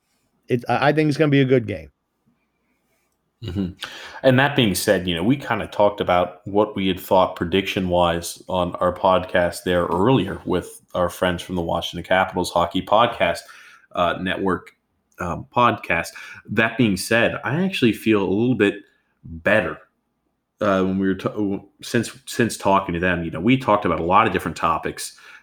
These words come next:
Speaker 2: Um, that being said, I did not know, grumpy old man, that apparently Barry Trotz is a god in, in the Washington area. Um, led them to the Stanley Cup, as we all knew,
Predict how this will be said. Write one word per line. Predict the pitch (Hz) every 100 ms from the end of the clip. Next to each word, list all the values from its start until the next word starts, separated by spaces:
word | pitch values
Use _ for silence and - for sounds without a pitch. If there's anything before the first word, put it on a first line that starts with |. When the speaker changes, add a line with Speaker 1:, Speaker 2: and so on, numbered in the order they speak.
| -
Speaker 2:
Um, | 85 82 80 - - - _ _ _ _ -
that | 90 98 110 -
being | 92 82
said, | 85 - 101 78 69 _ _ _ _ _ _ _ -
I | 110 147
did | 104
not | 92 98 -
know, | 95 101 90
grumpy | 92 87 90
old | 85 85
man, | 82 82 82
that | 85
apparently | - - 117 90 90 87
Barry | - 101 120 127
Trotz | - 107 101
is | 82 85
a |
god | 82 90 82 80 - _ _ _ _
in, | 90 87 80 -
in | 92
the |
Washington | 85 85 87 - 90 85 82
area. | 85 85 82 - - - -
Um, | - 82 - -
led | 107 113 113
them | 104
to | -
the | 90
Stanley | 90 92 90
Cup, | 87 90 -
as | 92
we | 87 90
all | 87 87
knew, | 90 104 92